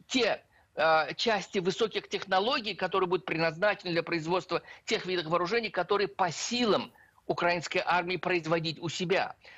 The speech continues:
То есть вот такие шаги уже имеются, проекты есть и уже есть поступления тех видов, а, з-, частей, запчастей, которых Украина сегодня остро нуждается. Я оптимистичен, как бы не было,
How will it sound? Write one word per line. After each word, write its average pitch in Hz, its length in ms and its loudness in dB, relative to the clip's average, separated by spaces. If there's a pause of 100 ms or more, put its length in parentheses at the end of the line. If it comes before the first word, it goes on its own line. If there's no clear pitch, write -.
(120)
То 226 80 -2
есть 180 120 -6
вот 196 180 0
такие 214 360 -2
шаги 196 280 -2
уже 185 200 0
имеются, 220 320 0
проекты 226 580 0
есть 208 280 -2
и 202 80 -6
уже 180 460 0
есть 202 300 -2
поступления 160 1120 0 (400)
тех 196 280 -2
видов, 156 400 -2 (260)
а, 147 160 0
з-, 156 240 -6
частей, 220 600 -4
запчастей, 175 580 -2
которых 180 480 -2 (120)
Украина 170 420 0
сегодня 165 240 -2
остро 156 260 -2
нуждается. 143 560 0 (440)
Я 220 280 4
оптимистичен, 220 840 -4 (520)
как 220 320 2
бы 254 100 2
не 233 220 0
было, 131 260 -2